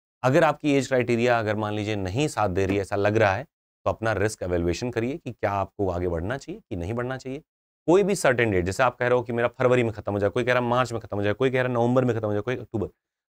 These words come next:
तो ये doesn't matter कि कब एग्जैक्ट डेट का जब प्लान है, तो आपका ये अपना पर्सनल कॉल होगा, क्योंकि कोई गारंटी से नहीं बता पाएगा यही एग्जैक्ट डेट है। Although अब तो जब भी चांस है कि कभी आ जाए, लेकिन फिर भी अगर डिले हो गया तो क्या करोगे आप?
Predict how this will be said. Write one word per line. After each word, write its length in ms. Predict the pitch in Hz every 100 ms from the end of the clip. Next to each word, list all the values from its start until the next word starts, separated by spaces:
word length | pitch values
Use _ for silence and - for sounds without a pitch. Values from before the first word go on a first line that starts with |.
| _
तो 40 | 175
ये 160 | 170
doesn't 320 | 143 135 147
matter 280 | 123 101 113
कि 100 | 113
कब 280 | - 113 101 -
एग्जैक्ट 360 | 87 135 143
डेट 260 | 120 135 147
का 100 | 139
जब 120 | 131
प्लान 220 | - 113
है, 60 | 135
तो 120 | -
आपका 280 | 107 110 127
ये 80 | 120 -
अपना 200 | - 123
पर्सनल 340 | 110 101 113
कॉल 240 | 107 98 90
होगा, 280 | 92 82 76 _
क्योंकि 200 | 120 127
कोई 200 | 135 143
गारंटी 300 | 135 123 123
से 60 | 131
नहीं 100 | 131
बता 100 | 123
पाएगा 220 | 120 123
यही 200 | 120 117
एग्जैक्ट 320 | 113 104 107
डेट 160 | 95 92
है। 60 | - _ _ _ _ _ _ _ _ _ _ 98
Although 460 | 120 139 165 170 -
अब 140 | 123 -
तो 80 |
जब 240 | 160 139 123
भी 80 | 143
चांस 340 | 139 135 -
है 220 | 131 120
कि 140 | 104 104
कभी 220 | 107 117
आ 100 | 98
जाए, 180 | 90 80
लेकिन 380 | 92 107 143
फिर 180 | 131 135
भी 240 | 127 104 73 _ _ _ -
अगर 140 | 113
डिले 260 | 123 123 135
हो 160 | 123 139
गया 140 | 127
तो 120 | 127
क्या 140 | 123 120
करोगे 260 | 120 120
आप? 140 | 110